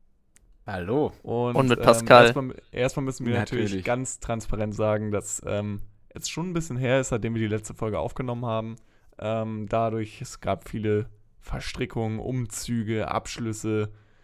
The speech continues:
Speaker 2: Klausuren und,
Speaker 1: Jeweils
Speaker 2: ähm,
Speaker 1: einen, einen Umzug, ein Abschluss.
Speaker 2: Nee,
Speaker 1: Klausuren.
Speaker 2: zwei Umzüge.
Speaker 1: Ja.
Speaker 2: Wenn
Speaker 1: Zwei
Speaker 2: man,
Speaker 1: Umzüge?
Speaker 2: wenn man genau genommen ist, also
Speaker 1: Aber du bist ja noch nicht umgezogen, der kommt ja jetzt erst noch.
Speaker 2: Ja,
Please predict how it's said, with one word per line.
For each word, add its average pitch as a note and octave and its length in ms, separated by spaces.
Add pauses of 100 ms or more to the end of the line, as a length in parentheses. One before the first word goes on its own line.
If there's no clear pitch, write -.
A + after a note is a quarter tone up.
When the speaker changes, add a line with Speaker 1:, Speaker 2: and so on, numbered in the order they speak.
(420)
Speaker 2:
Klausuren A#2+ 760 (220)
und, A2+ 460
Speaker 1:
Jeweils G#2 260
Speaker 2:
ähm, G#2 120
Speaker 1:
einen, A2 400 (220)
einen A#2 260
Umzug, A#2+ 440
ein A#2 180
Abschluss. B2 300
Speaker 2:
Nee, A#2 340 (200)
Speaker 1:
Klausuren. B2+ 400
Speaker 2:
zwei E3+ 60 (100)
Umzüge. G2+ 340
Speaker 1:
Ja. B2 340 (580)
Speaker 2:
Wenn A2+ 80
Speaker 1:
Zwei C#3 140
Speaker 2:
man, A#3 100
Speaker 1:
Umzüge? - 160
Speaker 2:
wenn G2+ 80
man A2 120
genau A2 240
genommen G#2+ 320
ist, G#2 160
also G2+ 320 (540)
Speaker 1:
Aber A#2 120
du A2 80
bist A#2+ 160
ja A2+ 80
noch F#2+ 100
nicht E2 120
umgezogen, E2+ 420
der E2+ 100
kommt G#2 180
ja E2+ 80
jetzt - 120
erst - 160
noch. F2+ 120
Speaker 2:
Ja, - 480